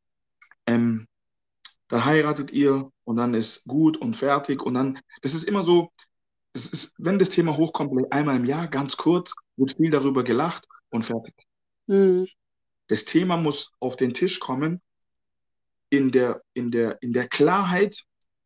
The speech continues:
Speaker 1: wie wir uns das schon gar nicht mehr vorstellen können. Ja?
Speaker 2: Mhm.
Speaker 1: Man kann sich das ja auch gar nicht mehr vorstellen, dass
Speaker 2: Mhm.
Speaker 1: man so klar darüber sprechen könnte.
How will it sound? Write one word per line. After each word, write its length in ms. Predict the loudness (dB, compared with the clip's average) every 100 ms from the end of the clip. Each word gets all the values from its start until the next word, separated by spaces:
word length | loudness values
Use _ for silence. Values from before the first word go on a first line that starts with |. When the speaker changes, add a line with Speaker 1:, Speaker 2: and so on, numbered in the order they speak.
| _ _ _ _
Speaker 1:
wie 180 | 0 2
wir 120 | 2
uns 160 | 2 -4
das 120 | -2
schon 160 | -2 0
gar 160 | 0
nicht 120 | -2
mehr 140 | -4 -4
vorstellen 400 | -4 -6 -6 -8
können. 160 | -12 _ _ _ -6
Ja? 120 | 0
Speaker 2:
Mhm. 300 | 4 4 2 -6 _ _ _
Speaker 1:
Man 120 | -2
kann 200 | 0 0
sich 120 | -2
das 100 | -6
ja 80 | -4
auch 120 | -2
gar 100 | -4
nicht 100 | -6
mehr 100 | -6
vorstellen, 420 | -6 -8 -10 -16 -20 _ _ _ _ _ _ -4
dass 160 | 0
Speaker 2:
Mhm. 40 | 2
Speaker 1:
man 120 | 0
so 300 | 4 4 4
klar 320 | 2 0 0
darüber 320 | 0 -2 -2
sprechen 340 | -4 -6 -8 -6
könnte. 280 | -6 -6